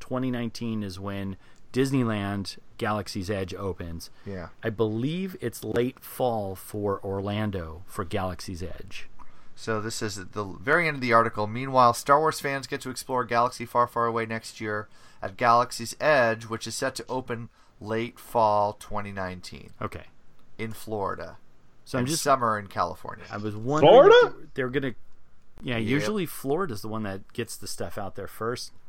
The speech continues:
Speaker 1: nowadays,
Speaker 2: Yeah.
Speaker 1: but it's kinda nice to see
Speaker 2: Yeah.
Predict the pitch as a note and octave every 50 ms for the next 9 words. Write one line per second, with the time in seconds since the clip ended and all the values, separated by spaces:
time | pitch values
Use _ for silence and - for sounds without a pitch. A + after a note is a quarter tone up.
0 | - - G#2 G2 F2+ F2 E2+ E2 E2 E2+ E2+ E2 E2 - - - - C#3+ D#3+ E3+
1 | C3 A2+ A#2+ - - G#2+ - - - C#3+ C3 A#2+ B2+ C#3 C#3 B2+ A2+ - - -
2 | G2+ - - A2 G#2 G2+ G2+ G2 F#2+ - - - - - - - - - - -
3 | - - - F3 E3+